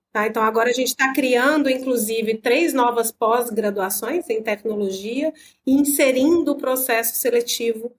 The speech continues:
dentro dessa, dessas pós-graduações. Por quê? Acho que tem um valor muito grande, né, dentro do processo educacional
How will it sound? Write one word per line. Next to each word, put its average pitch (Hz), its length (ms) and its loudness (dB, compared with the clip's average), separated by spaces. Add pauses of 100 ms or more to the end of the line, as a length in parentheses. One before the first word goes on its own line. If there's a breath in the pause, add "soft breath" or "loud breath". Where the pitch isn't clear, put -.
dentro 226 440 0
dessa, 233 560 2
dessas 226 340 -2
pós-graduações. 226 1000 0
Por - 200 -8
quê? 202 360 0
Acho 233 200 -2
que 269 100 -6
tem 302 300 -2
um 302 120 2
valor 262 580 2
muito 262 320 0
grande, 202 540 -2
né, 202 200 -2
dentro 214 320 -6
do 202 120 -10
processo 202 580 -2
educacional 214 880 -4